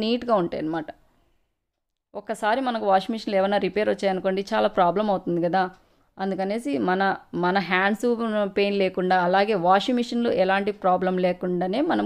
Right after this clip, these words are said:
క్లీన్ చేసుకోవాలన్నమాట. మనకు రెండు పనులు కావాలన్నమాట, మన హ్యాండ్స్ నొప్పి పెట్టకూడదు, మ్యాట్స్ నీట్‌గా క్లీన్ కావాలి, అలాగే మన వాషింగ్ మిషన్ కూడా నీట్‌గా ఉండాలి. చూడండి ఇక్కడంతా పోగులన్నీ వచ్చేసాయి,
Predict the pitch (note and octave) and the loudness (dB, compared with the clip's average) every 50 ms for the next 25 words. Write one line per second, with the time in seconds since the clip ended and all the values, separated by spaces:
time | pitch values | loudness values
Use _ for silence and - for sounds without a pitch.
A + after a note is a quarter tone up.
0 | G#3 - B3+ A#3+ A#3+ - - - - - - D#3+ D3 - C#3+ C#3+ C#3 - - - | -4 -2 -2 -2 0 -2 -2 -6 -8 -10 -10 -8 -8 -8 -10 -12 -12 -14 -14 -18
1 | - _ _ _ _ _ _ _ _ _ _ _ _ _ _ _ _ _ _ _ | -20 _ _ _ _ _ _ _ _ _ _ _ _ _ _ _ _ _ _ _
2 | - F3 F3+ F#3+ F3 F3+ E3 E3+ F3 G3 A#3+ C4 C4+ A#3+ A#3 A#3 A#3+ A3+ G3+ G3 | -12 -10 -10 -8 -6 -6 -4 -4 -2 0 0 2 2 2 2 2 4 6 6 6
3 | F#3 F3+ E3+ F3 F3 F3 E3+ D#3+ - - - - _ - F3+ F3+ F3+ F3 - F3+ | 6 4 2 0 -2 -4 -4 -4 -4 -6 -6 -8 _ -6 -4 -4 -4 -2 -2 -2
4 | F3+ F#3 F#3+ - A3+ G#3+ G#3+ G3+ G#3 - G#3+ G3+ G#3+ G#3+ G#3 G#3+ F3 - - - | -2 -2 -2 -2 -2 -2 -4 -4 -2 -2 0 0 2 2 2 0 0 -2 -6 -8
5 | - - - - _ _ _ _ - E3+ E3+ F3 F3+ F#3 F#3+ - A3+ A3 A3 G#3+ | -12 -20 -20 -20 _ _ _ _ -8 -6 -2 0 0 0 0 0 -2 -2 -2 -2
6 | G#3 G#3+ A3 G#3+ G#3+ A3 G#3+ G#3+ G#3 G3+ G3 F#3 F3+ F3 E3 - - _ - E3 | 0 0 0 0 0 -2 -4 -4 0 2 4 4 4 4 2 -2 -4 _ 0 4
7 | F3+ F#3+ G3+ A3 C4 C#4+ B3+ G#3+ F#3+ F#3 F3 E3+ D#3+ E3+ F3+ F#3+ - - B3 A3+ | 6 6 6 6 4 4 2 2 2 0 0 0 2 2 2 2 2 2 0 0
8 | G#3+ - G3 F3+ F#3 F#3 A#3+ D4 D4 G#3+ F#3+ F#3+ F#3 - G3 F3 E3+ E3 E3 E3 | 0 -2 -2 0 2 2 4 4 2 2 0 -2 -2 -2 0 0 0 0 -2 -4
9 | E3+ - - _ - - F3+ F3+ F3+ F3+ F3 E3+ - E3+ E3+ E3 E3+ E3 G3 G3 | -6 -6 -10 _ -8 -4 -2 -2 -2 -2 -4 -4 -4 -4 -4 -2 -4 -4 -6 -6
10 | - F#3 F#3 F3+ F3+ F3+ F3 F3 F3 F3+ F3 E3+ - - F3 - - F3+ G3 C4+ | -4 -4 -2 -2 -2 -2 -2 -2 -2 -2 -4 -4 -6 -8 -8 -4 -2 -2 -2 -2